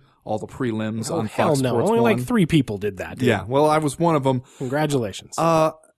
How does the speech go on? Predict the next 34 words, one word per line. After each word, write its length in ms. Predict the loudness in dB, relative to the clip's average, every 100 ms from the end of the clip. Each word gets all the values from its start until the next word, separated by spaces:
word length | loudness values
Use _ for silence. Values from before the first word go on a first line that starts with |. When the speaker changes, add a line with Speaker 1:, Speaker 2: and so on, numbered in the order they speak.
| _ _ -10
Speaker 1:
some, 320 | -6 -4 -4
some 160 | -6
technical 540 | -4 -2 -2 -4 -4 0
difficulties 840 | 2 2 2 -2 -4 -4 -6 -6
for 180 | -10 -12
Fox 340 | -8 -6 -6
Sports 300 | -6 -8 -8
one, 460 | -6 -2 -2 -2 -4
uh, 280 | -4 -6 -6
during 420 | -2 0 0 0
U 200 | -2 -2
F 100 | -2
C 220 | -6 -8
Fight 280 | -6 -6 -6
Night 240 | -6 -8
sixty-six. 480 | -10 -12 -10 -8 -8
For 340 | -10 -20 -4 0
one 140 | 2
thing, 320 | 2 0 0
uh, 240 | 0 0 0
in 260 | -2 0
one 140 | 0 0
of 100 | 2
the, 360 | 4 4 2
the 120 | 0
early 400 | 0 2 2 2
prelim 480 | 0 0 2 2 0
bouts 340 | 2 0 0 -4
with 120 | -4
Ning 400 | 0 0 2 0
Guang 320 | 0 0 2
Yu 400 | 2 4 2 0
and, 400 | -2 0 2 2
uh, 180 | 2